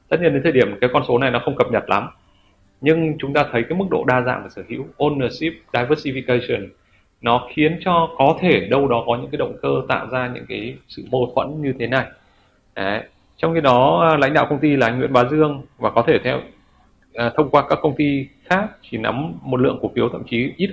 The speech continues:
hơn đối với Custo. Đấy, Red River Holding cũng ở trong này nhưng mà anh này chưa có tác động gì. À, V O F là của Vina Capital. À, ngoài ra các cái quỹ khác của các công ty khác cũng như là các cái nhà đầu tư cá nhân.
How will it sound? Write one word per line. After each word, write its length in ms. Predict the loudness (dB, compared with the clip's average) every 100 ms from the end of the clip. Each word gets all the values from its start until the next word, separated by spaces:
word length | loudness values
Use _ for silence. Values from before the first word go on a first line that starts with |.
| 2
hơn 260 | 2 2 -6 _
đối 180 | -4 -2
với 240 | 2 2 2
Custo. 240 | -4 2 2 2 -6 _ _ _ _ _ _ -6
Đấy, 220 | -4 0
Red 120 | 2 4
River 240 | 6 6
Holding 260 | 6 4 2
cũng 200 | -2 0
ở 120 | 0
trong 180 | 0 0
này 240 | 0 -2
nhưng 140 | -4 -2
mà 100 | -2
anh 120 | 0
này 180 | 0 -2 -8 -20 -4
chưa 180 | -2 0
có 360 | 0 0 -2 -6 -14 _ _
tác 120 | 0 2
động 200 | 2 0
gì. 260 | 0 0 -6 _ _ _ _
À, 180 | 0 2
V 80 | 4
O 140 | 6
F 220 | 6 4 2
là 240 | 0 0 0
của 60 |
Vina 240 | -4 -2 -2
Capital. 420 | 0 -2 0 0 0 -4 _ _ _ _ _ -8
À, 200 | -6 -2
ngoài 180 | 0 2
ra 100 | 2
các 180 | 0 -2
cái 80 | -4
quỹ 140 | -6 -2
khác 240 | -2 -2
của 100 | -4 -4
các 100 | -4
công 100 | -4
ty 120 | -6 -6
khác 220 | -6 -6
cũng 120 | -6
như 160 | -4 -2
là 140 | -4 -6
các 120 | -8 -6
cái 100 | -6
nhà 80 |
đầu 120 | -6 -6
tư 120 | -6 -4
cá 80 |
nhân. 160 | -4